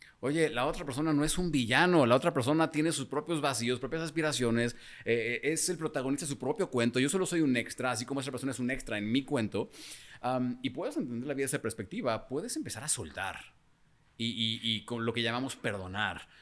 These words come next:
¿no? Que al final, eh, más que perdonarte, es liberarme, ¿no? Cuando perdono. Am, y puedes empezar a trascender todas esas cosas que vienen del ego. La única razón por la que tienes,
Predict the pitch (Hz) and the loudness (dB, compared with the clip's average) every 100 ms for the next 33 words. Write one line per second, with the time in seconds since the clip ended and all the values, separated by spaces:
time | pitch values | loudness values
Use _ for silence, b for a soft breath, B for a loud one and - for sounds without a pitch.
0 | b 95 110 120 - 101 110 117 127 113 | b -4 -2 -2 -2 -4 -2 0 2 0
1 | 101 107 101 98 113 110 131 123 107 101 | -2 -4 -4 -4 -4 -4 -6 -4 -4 -2
2 | 113 117 - 117 117 156 165 107 110 104 | -2 -2 -2 2 2 2 -2 -4 -4 -4
3 | 104 110 104 107 104 - b b b b | -2 -2 -2 -4 -4 -6 b b b b
4 | 101 113 101 98 101 107 110 85 - _ | -4 -2 -4 -2 -2 0 -2 -4 -10 _
5 | _ _ _ - - 107 113 110 120 127 | _ _ _ -18 -6 -2 -2 -2 -2 0
6 | 214 294 190 156 - 104 - 90 117 135 | 0 -2 -4 -6 -6 -8 -8 -6 -4 -4
7 | 135 131 131 143 120 113 127 110 98 160 | -4 -4 -4 -2 -2 2 4 4 2 4
8 | 123 131 240 196 143 165 180 151 120 147 | 4 4 4 4 2 0 0 0 0 0
9 | 160 175 | 0 -2